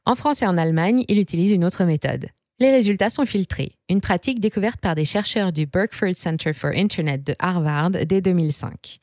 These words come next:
Ils ont découvert qu'un certain nombre de sites qui apparaissent dans une recherche effectuée sur google point com ne figurent pas dans les résultats sur google point F R ou google point D E. Interrogé, la firme a répondu qu'il était possible que ces sites contreviennent aux lois françaises ou allemandes,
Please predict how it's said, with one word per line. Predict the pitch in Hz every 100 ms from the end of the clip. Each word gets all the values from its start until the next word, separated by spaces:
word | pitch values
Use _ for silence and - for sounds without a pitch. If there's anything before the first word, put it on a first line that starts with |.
| - - -
Ils | 202 208
ont | 226
découvert | 247 247 285
qu'un | - 202
certain | 226 220 254
nombre | 262 220
de | 170
sites | 165 226 -
qui | -
apparaissent | 180 190 214
dans | 220 180
une | 160
recherche | 156 196 196 -
effectuée | 175 180 -
sur | 208 170
google | 165 185 180
point | - 151
com | - 156 220 - - - -
ne | 170
figurent | - 262 262 269
pas | 254
dans | 202
les | 165 175
résultats | 208 220 208 214 220
sur | - 151
google | 180 190 160
point | - 156
F | 151 165
R | 185 233 -
ou | 214
google | 190 160 185
point | - 190
D | 170 156 -
E. | 139 - _ _ _ _ _ _ _ - - _ -
Interrogé, | 202 254 240 277
la | 311
firme | 226 240
a | 214
répondu | 165 - 165
qu'il | 247 220
était | 175 214
possible | - 359 - 220 226 254
que | 220
ces | 208
sites | 196 214 -
contreviennent | 190 - 160 180 180
aux |
lois | 147 156
françaises | 165 143 131 170 180
ou | 147
allemandes, | 135 143 202 185